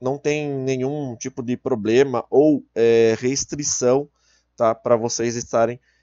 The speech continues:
é, fazendo esse tipo de procedimento aí para o painel de controle, beleza?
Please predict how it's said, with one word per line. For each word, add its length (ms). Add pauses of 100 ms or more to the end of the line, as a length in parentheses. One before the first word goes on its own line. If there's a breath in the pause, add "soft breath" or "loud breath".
(140)
é, 220
fazendo 680
esse 260
tipo 300
de 100
procedimento 840
aí 240 (1040)
para 260
o 60
painel 260
de 100
controle, 440
beleza? 360